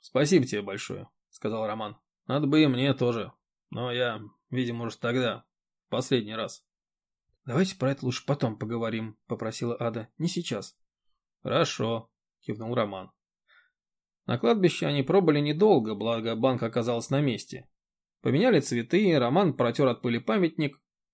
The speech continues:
несколько минут постояли и отправились на холм.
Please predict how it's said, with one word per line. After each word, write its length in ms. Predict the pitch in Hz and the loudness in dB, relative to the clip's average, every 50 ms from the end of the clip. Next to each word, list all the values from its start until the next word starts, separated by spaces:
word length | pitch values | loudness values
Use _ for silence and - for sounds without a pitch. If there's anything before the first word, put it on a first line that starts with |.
| _ | _
несколько 380 | - 117 110 - 131 123 - 131 | -4 -4 -2 0 0 2 2 2
минут 300 | 127 131 135 131 123 - | 2 4 2 0 0 -2
постояли 640 | 120 - - - 123 139 185 233 226 190 170 147 127 | -6 -6 -2 0 2 2 4 4 4 4 4 4 2
и 140 | 120 175 233 | 2 2 0
отправились 560 | 208 127 - - 123 123 127 127 120 117 - | 0 0 -2 -2 -2 0 0 0 0 -2 -2
на 120 | 135 127 120 | -2 -2 -2
холм. 380 | - - 95 85 80 - - | -2 -4 -6 -6 -6 -10 -14